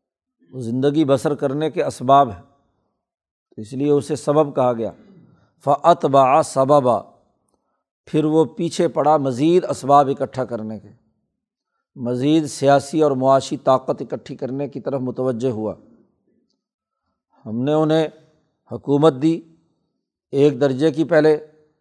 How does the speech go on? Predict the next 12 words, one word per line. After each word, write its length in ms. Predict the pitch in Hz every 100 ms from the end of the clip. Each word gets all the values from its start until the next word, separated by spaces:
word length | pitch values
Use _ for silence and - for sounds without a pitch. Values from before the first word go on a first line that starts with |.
| -
اور 180 | 139 143
پھر 220 | - 156
مزید 560 | 131 131 123 165 170 127
وسائل 460 | 131 113 131 147
اس 140 | 135 139
نے 120 | 135
اکٹھے 360 | 123 131 - 139
کر 180 | 131 120
کے 240 | - 139
ایک 340 | 131 135 131 -
طاقت، 360 | 139 135 123
ایک 200 | 123 -